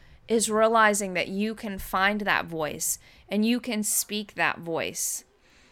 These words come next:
and that you can know at the core of your being what is right and what brings you life and what, what gives your baby the best start.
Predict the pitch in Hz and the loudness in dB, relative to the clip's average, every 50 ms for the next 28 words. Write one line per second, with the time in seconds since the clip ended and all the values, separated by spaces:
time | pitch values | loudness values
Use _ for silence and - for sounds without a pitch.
0 | _ _ _ _ - 208 208 208 202 196 196 196 - - _ _ _ _ - - | _ _ _ _ 0 2 4 4 4 2 0 -2 -6 -10 _ _ _ _ -16 -6
1 | 202 196 220 - 220 208 220 240 220 - - 240 214 208 202 202 208 208 214 214 | -2 -2 0 0 0 -2 -2 -2 -4 -6 -6 -6 -4 -2 0 0 2 2 2 2
2 | - - 196 - - - - - - 226 226 226 220 196 190 180 175 175 180 208 | 0 -2 -4 -6 -8 -16 -12 -8 -4 -2 0 0 0 0 -2 -4 -6 -6 -6 -6
3 | 226 233 220 196 175 170 170 175 185 185 180 175 - 180 180 175 175 160 123 90 | -4 -2 -4 -4 -4 -4 -4 -4 -4 -2 -4 -6 -4 -2 0 0 0 0 -2 -4
4 | - - - _ - - - - - - 208 208 208 - - 196 190 202 208 214 | -12 -16 -20 _ -20 -20 -20 -6 -2 0 2 4 4 4 2 0 -2 -2 0 0
5 | 214 214 208 233 233 233 220 185 151 156 175 - - 190 196 196 196 208 202 190 | 0 -2 -2 -2 -2 2 4 4 4 2 0 -4 -4 -2 -2 0 2 2 2 2
6 | - - _ _ - - - - - 202 185 190 208 208 202 202 - - - - | 0 -2 _ _ -20 -20 -20 -20 -14 -4 2 6 8 8 8 6 4 -2 -10 -10
7 | - _ _ - - - - - - - - _ - - - - - - - - | -12 _ _ -20 -20 -20 -20 -20 -20 -20 -20 _ -20 -20 -20 -20 -20 -20 -20 -20
8 | - - _ _ _ _ 180 202 175 - - 240 247 240 - 240 226 208 185 190 | -20 -20 _ _ _ _ -12 -12 -8 -2 2 2 2 2 2 -2 0 2 4 4
9 | 190 202 202 208 180 180 165 170 151 143 - - - - - 160 123 110 - - | 4 4 2 -2 -4 -2 0 0 0 0 0 0 0 0 0 0 -2 -2 -2 -6